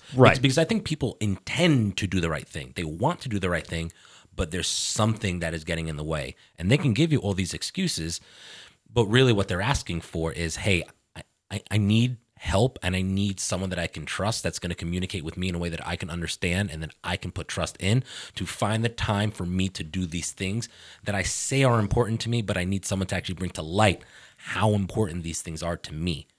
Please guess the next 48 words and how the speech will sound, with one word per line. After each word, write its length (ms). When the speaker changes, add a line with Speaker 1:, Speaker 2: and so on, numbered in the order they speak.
Speaker 2:
'Cause 120
everyone, 340
Speaker 1:
Mm-hmm. 100
Speaker 2:
i-, 120
if 120
I 80
said 260
to 60
someone, 320
to 180
anyone, 360
"Hey, 160
is 120
exercise 260
important?" 400
I 40
don't 80
think 160
anyone 240
would 80
be 80
like, 120
"No, 260
it's 160
not." 280
Be 60
like, 120
"Yeah, 100
it 60
is. 180
Why 160
don't 160
you 60
do 100
it?" 120
"I'm 100
busy." 360
"Do 60
you 20
wanna 140
make 140
time 160
for 200
it?" 80
"Yeah, 260
if 100
I 60
could." 400